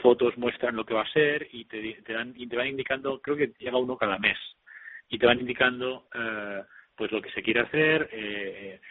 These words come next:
eh, es como un informe, es, es como parte de la comunidad y, y me parece realmente espectacular, eh, en el que se haga, en primer lugar, el que se haga de esa manera,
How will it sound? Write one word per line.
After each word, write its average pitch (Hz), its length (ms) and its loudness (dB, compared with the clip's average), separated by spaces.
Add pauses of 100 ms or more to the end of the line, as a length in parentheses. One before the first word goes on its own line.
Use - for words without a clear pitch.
(140)
eh, - 400 -12
es - 60 -6
como 127 160 2
un 123 80 2
informe, 120 420 2
es, 113 80 0
es - 240 -14
como 131 220 -4
parte 123 200 2
de 123 60 4
la 123 100 2
comunidad 117 500 0
y, 101 200 -10
y 101 60 -20
me 104 80 -16
parece 120 400 -2 (680)
realmente 117 640 0
espectacular, 113 680 0 (200)
eh, 110 600 -12
en 104 120 -12
el 104 80 -12
que 107 120 -2
se - 120 2
haga, 120 220 12
en - 60 -4
primer 117 200 -6
lugar, 117 280 -2 (100)
el - 80 -20
que - 80 -16
se 110 80 -2
haga 107 120 2
de 104 60 0
esa 104 100 -12
manera, 110 340 -6